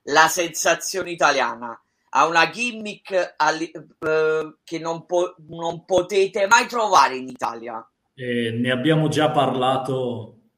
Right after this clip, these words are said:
Speaker 2: fuori dallo streaming, non conosco questo termine anglosassone che continui a utilizzare, ma
Speaker 1: <laughs>
Speaker 2: se ti aiuta con gli ascoltatori lo teniamo.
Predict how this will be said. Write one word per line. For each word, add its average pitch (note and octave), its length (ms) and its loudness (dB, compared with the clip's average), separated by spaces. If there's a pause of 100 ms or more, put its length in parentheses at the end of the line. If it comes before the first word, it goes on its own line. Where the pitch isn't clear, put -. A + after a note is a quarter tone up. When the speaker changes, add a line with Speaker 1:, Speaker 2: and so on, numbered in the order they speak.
Speaker 2:
fuori C3 380 -4
dallo B2+ 240 -2
streaming, C#3 640 -4
non C3+ 180 -4
conosco C3+ 480 -6
questo A#2+ 260 -10
termine A#2+ 440 -6
anglosassone A2 880 -10
che G#2+ 100 -16
continui A#2 440 -8
a - 20 -2
utilizzare, G#2 720 -10
ma F#2+ 320 -16
Speaker 1:
<laughs> - 1000 -12
Speaker 2:
se C#3 260 -2
ti C#3 100 2
aiuta D#3 520 6
con C3+ 120 -2
gli A#2 100 -4
ascoltatori G#2+ 720 -6
lo G2 80 -12
teniamo. F2+ 460 -18